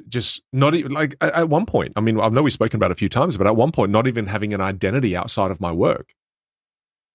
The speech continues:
You know, whereas now I, I, I feel a lot more proud of myself because I'm like, "Oh, wow."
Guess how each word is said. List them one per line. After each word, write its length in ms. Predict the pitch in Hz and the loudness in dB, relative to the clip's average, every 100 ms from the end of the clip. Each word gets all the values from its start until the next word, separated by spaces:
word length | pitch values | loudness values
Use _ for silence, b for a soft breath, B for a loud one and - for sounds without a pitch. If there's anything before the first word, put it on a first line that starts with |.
| _ | _
You 80 | 92 | -8
know, 80 | 104 | 0
whereas 220 | 117 104 | 0 2
now 160 | 131 | 2
I, 300 | 170 117 117 | 4 2 0
I, 100 | 107 | -2
I 40 | 104 | -4
feel 240 | - 110 | -4 -2
a 40 | 101 | 0
lot 160 | 101 | -2
more 140 | 104 95 | -4 -2
proud 260 | 120 131 | 0 2
of 60 | 147 | 2
myself 380 | 101 98 92 104 | -2 -2 -4 -4
because 220 | 101 95 | -6 -4
I'm 80 | 107 | -2
like, 100 | 110 | -2
"Oh, 160 | 170 175 | 0 2
wow." 520 | 165 170 147 98 85 | 4 4 4 2 -2